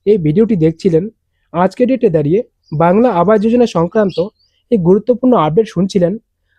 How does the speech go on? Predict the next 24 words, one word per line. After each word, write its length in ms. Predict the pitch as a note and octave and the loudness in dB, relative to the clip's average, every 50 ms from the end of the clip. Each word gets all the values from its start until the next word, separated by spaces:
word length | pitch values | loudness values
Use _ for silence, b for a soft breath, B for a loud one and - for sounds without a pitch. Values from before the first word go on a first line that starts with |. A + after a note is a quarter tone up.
| - | -6
আপনারা 300 | - E3+ - - B3+ A#3+ F3+ E3+ | -4 -4 -2 0 0 2 2 2
অবশ্যই 300 | F3 F#3+ G#3 - B3+ A#3 - - | 0 0 0 0 -2 -2 0 -2
সাবস্ক্রাইব 380 | F3+ E3+ - - A3 A#3 A#3 A#3 - | -6 -6 -4 0 0 0 0 0 0
করে 120 | E3 F3+ | 0 2
রাখুন, 260 | G3+ G3+ - - F#3 A#3+ - _ _ _ _ _ _ _ _ _ _ _ _ - | 2 0 0 -2 -6 -10 -10 _ _ _ _ _ _ _ _ _ _ _ _ -2
অবশ্যই 340 | D#3+ F#3 A3+ A3+ - B3 G#3+ G3 | 0 0 0 0 2 2 2 2
নোটিফিকেশন 420 | G3 A3 G#3+ B3 A#3+ A#3 - B3 G#3 E3 | 0 0 2 2 2 2 0 0 0 2
বেল 120 | F3 F#3+ G3+ | 2 2 2
বাটন 240 | A3 A3 A#3+ A#3 G3+ C#3+ D#3+ | 2 2 2 0 0 0 -2
on 60 | E3 F3+ | 0 0
করে 180 | - G#3+ F#3 | 0 0 0
দেবেন, 240 | C#3+ C3 B2+ E3+ G#3 B3+ - _ _ _ _ _ _ _ _ - | -2 -2 -4 -4 -6 -6 -8 _ _ _ _ _ _ _ _ -2
কারণ 240 | G3 G3+ F#3+ F#3+ A#3+ C4 _ _ _ _ _ _ - | 0 0 0 0 -2 -6 _ _ _ _ _ _ 0
বাংলা 380 | D#3 E3 E3+ - G#3+ A#3+ B3 A#3+ F#3+ | 2 2 4 4 2 2 2 2 2
আবাস 180 | F3 E3+ G3+ G3+ F#3+ | 2 2 2 2 0
যোজনা 240 | A3+ G#3+ B3 B3+ A#3+ - - | 0 0 2 2 0 0 0
সংক্রান্ত 380 | F#3 F3 F3+ - A#3+ A#3+ A#3 - G#3 F3+ | -2 -2 0 0 -2 0 0 0 0 0
লেটেস্ট 280 | F3 E3+ A#3+ A#3 - _ | 0 0 0 -2 -2 _
আপডেট 360 | - F3 F#3 F3+ E3+ D3+ - - _ _ _ _ _ _ - | -4 -4 -2 -2 -2 -2 -4 -4 _ _ _ _ _ _ -8
সবার 280 | - E3+ E3+ F#3+ A#3 B3+ | -4 -2 0 2 2 0
প্রথমে 340 | - G#3 E3+ - E3 E3 A3 C4+ - _ _ _ | 0 -2 -2 0 0 0 0 -2 -6 _ _ _
অ্যামটেক 340 | - E3+ F#3 G#3 - B3 G#3 E3+ F3+ | -2 -2 0 0 0 -2 0 0 -2
YouTube 260 | F3+ F3+ B3+ A#3+ - - | -2 -2 -2 -4 -2 -2
চ্যানেল 220 | G3 F#3 A3+ | 0 0 0